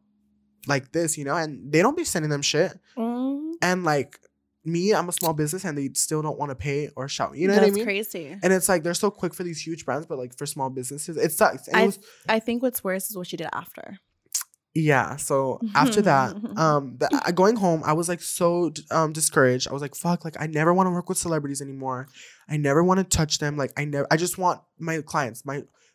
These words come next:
Speaker 1: sweet, sweet clients that are always willing to pay. The ones that work nine to five, they're willing to drop hundreds, two hundred dollars, and the celebrities that make millions are not even willing to drop a fifty dollar tip,
Speaker 2: Of
Speaker 1: you know?
Speaker 2: course, yeah.
Speaker 1: So, um, so I was like, "You know what? Like, I'm just gonna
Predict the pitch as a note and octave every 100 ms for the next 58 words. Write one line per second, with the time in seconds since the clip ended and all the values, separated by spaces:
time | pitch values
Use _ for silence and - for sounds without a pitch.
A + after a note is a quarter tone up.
0 | _ - - G#3+ A#3 C4 - - G#3+ G#3+
1 | G3+ - - F3+ E3+ D#3+ D#3 D#3 F3 F#3+
2 | F3 D#3+ E3 D#3+ E3+ D3 D3 E3 G3 G#3
3 | G3 F3 F#3+ E3+ D3+ D#3+ D3+ D#3+ - E3
4 | D3 D3+ D3+ D3+ D#3+ D3+ - E3 D#3+ E3
5 | D3 C3 C3 - - - - D#3+ D3+ D3
6 | D3 E3+ F3+ E3 C#3+ C#3+ - _ _ _
7 | C#3+ E3 F3+ C#3 A2+ C3 - C3+ C#3 A2+
8 | C3+ C3+ C3 B2+ A#2+ B2+ B2 - - C3
9 | C3 B2+ G#2+ - - - _ - G#3 -
10 | E3 D3 F3 F#3 - - - - - -
11 | - G3 E3 - D#3 C#3 B2 A#2 - _
12 | _ - - _ - - D#3+ E3 D#3+ D3+
13 | E3 E3 E3 B2+ D#3 D3+ D#3 D#3 D#3+